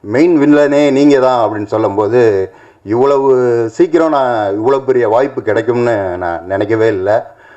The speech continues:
அஹ், ரொம்ப நன்றி சார். நான் என்ன சொல்றதுன்னே தெரியல, அவ்வளோ ஒரு சந்தோஷம். அன்னைக்கு நைட்டு ஃபுல்லா எனக்கு தூக்கமே வரல, என்ன பண்ண போறோம், ஏது பண்ண போறோம் அப்படின்ட்டு. சார்கிட்ட வந்து, அப்போ நான் வந்து ஃபுல்லா தாடி வச்சிருந்தேன், யாத்திசை படத்துக்காக பெரிய தாடி வச்சிருந்தேன். "நீங்க தாடி எடுத்தாதான் நான் வந்து என்னன்னு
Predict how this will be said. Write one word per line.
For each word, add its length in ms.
அஹ், 260
ரொம்ப 340
நன்றி 440
சார். 340
நான் 520
என்ன 200
சொல்றதுன்னே 480
தெரியல, 440
அவ்வளோ 200
ஒரு 180
சந்தோஷம். 420
அன்னைக்கு 260
நைட்டு 160
ஃபுல்லா 140
எனக்கு 180
தூக்கமே 300
வரல, 340
என்ன 240
பண்ண 240
போறோம், 200
ஏது 220
பண்ண 200
போறோம் 320
அப்படின்ட்டு. 400
சார்கிட்ட 360
வந்து, 180
அப்போ 120
நான் 160
வந்து 220
ஃபுல்லா 240
தாடி 260
வச்சிருந்தேன், 320
யாத்திசை 460
படத்துக்காக 680
பெரிய 300
தாடி 260
வச்சிருந்தேன். 340
"நீங்க 200
தாடி 400
எடுத்தாதான் 680
நான் 180
வந்து 300
என்னன்னு 240